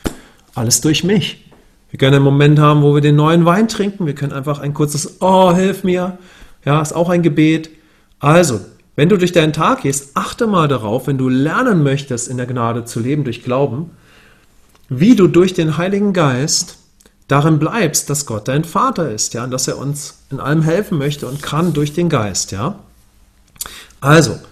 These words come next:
schau da mal auf den Tag, ja, und immer du merkst, ich bin so auf mich fokussiert, ja, hab einen Moment, wo du einfach sagst, „Oh, Vater.“ Oder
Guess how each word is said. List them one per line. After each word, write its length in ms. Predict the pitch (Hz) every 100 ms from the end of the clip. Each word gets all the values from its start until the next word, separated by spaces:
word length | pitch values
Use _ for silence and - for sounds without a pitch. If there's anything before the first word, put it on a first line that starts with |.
| _ -
schau 220 | 143 156
da 100 | 170
mal 400 | 156 147 151 - -
auf 200 | 131 151
den 180 | - 175
Tag, 360 | 156 123 151 -
ja, 320 | 120 147 - - _
und 100 | 127
immer 120 | 143
du 80 | 147
merkst, 260 | 135 151 147
ich 140 | -
bin 160 | 151 147
so 140 | 143
auf 200 | 143 135
mich 300 | 143 165 -
fokussiert, 800 | - 165 165 156 - 143 139 143
ja, 260 | 120 127 147 - - _
hab 140 | 123
einen 120 | 135 160
Moment, 320 | 151 147 147
wo 60 |
du 80 | 135
einfach 140 | 135 131
sagst, 380 | 127 - - -
„Oh, 240 | 156 139
Vater.“ 640 | 120 - 131 113 110 95 - _ - _ - - _
Oder 360 | 127 131 123